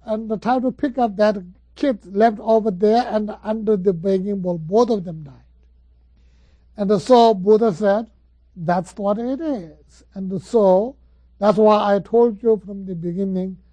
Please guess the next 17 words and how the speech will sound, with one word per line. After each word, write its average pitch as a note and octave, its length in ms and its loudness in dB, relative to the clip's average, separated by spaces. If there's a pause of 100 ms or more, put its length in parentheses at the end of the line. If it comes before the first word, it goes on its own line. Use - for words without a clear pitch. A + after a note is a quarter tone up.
(180)
no G3 320 2
point E3+ 580 -12 (460)
of, F3 400 0
uh, D#3+ 340 -2
taking G#3 480 0
a D#3+ 460 -4 (100)
hair A3 280 6
out G3 260 0
of F3+ 120 -6
your F#3 360 2
toe G3 440 2 (380)
and F#3+ 220 -6
tying G#3+ 400 4
them G3 200 2
and F3+ 220 -2
throwing G3 460 0
them F3 260 -2